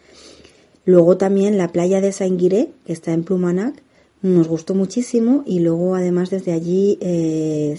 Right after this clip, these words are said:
se accede al sendero que bordea el mar y, y los preciosos acantilados. Y además justo allí es donde también, eh, comienza el sendero de los aduaneros.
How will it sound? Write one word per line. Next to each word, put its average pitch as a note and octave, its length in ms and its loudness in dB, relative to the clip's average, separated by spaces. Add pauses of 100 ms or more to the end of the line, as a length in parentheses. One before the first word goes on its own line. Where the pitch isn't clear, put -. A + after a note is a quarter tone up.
(140)
se D#3+ 200 -6
accede E3+ 680 0
al D#3+ 300 -4
sendero E3+ 560 0 (440)
que E3+ 220 -4
bordea D3+ 960 -2
el D3+ 120 -6
mar E3 300 0
y, C#3+ 600 -2
y - 60 -10
los D3 120 -6
preciosos D3+ 400 -8
acantilados. D3+ 840 -8 (680)
Y F#3 80 -6
además E3 300 0
justo F#3+ 280 -2
allí G3+ 360 2
es F#3 140 -6
donde E3+ 280 0
también, E3 600 -2 (500)
eh, F3 260 2
comienza E3 360 0
el F3 60 -4
sendero E3 340 -2
de E3 100 0
los D#3 160 -8
aduaneros. D3+ 880 -6